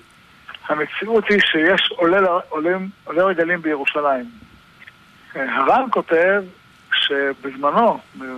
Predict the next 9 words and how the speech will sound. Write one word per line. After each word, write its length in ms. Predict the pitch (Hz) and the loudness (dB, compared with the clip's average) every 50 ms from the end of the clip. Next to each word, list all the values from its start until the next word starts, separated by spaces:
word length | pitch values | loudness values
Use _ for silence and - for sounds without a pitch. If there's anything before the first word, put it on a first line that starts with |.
| 127 127 123 | -12 -14 -14
לפני 260 | 123 - - - 143 151 143 - | -14 -14 -12 -8 -6 -6 -6 -8
כ-, 80 | - 147 135 135 131 127 127 127 123 - | -10 -8 -8 -6 -6 -8 -8 -8 -8 -4
כמה 220 | - - 147 151 156 | 0 2 4 4 4
מאות 280 | 151 151 160 165 - | 2 2 0 0 0
שנים, 440 | - - 160 180 226 208 180 175 - - - - - - - - - - - - - - - - - - - - - - - | 2 0 2 2 2 0 0 -2 -8 -14 -18 -20 -20 -18 -18 -16 -16 -14 -16 -16 -12 -12 -12 -12 -14 -18 -18 -18 -12 -4 0
היו 220 | 151 147 175 214 254 - | 2 4 4 4 4 2
עולי 240 | - 165 165 165 196 214 220 226 226 226 226 - - - | 2 2 4 4 4 4 4 4 2 0 -2 -4 -12 -8
רגלים 440 | 160 160 156 156 165 180 202 202 | -6 -4 -2 0 0 2 0 0
בירושלים, 460 | 175 175 165 160 147 - - 175 151 | 2 0 0 0 -2 -2 0 0 0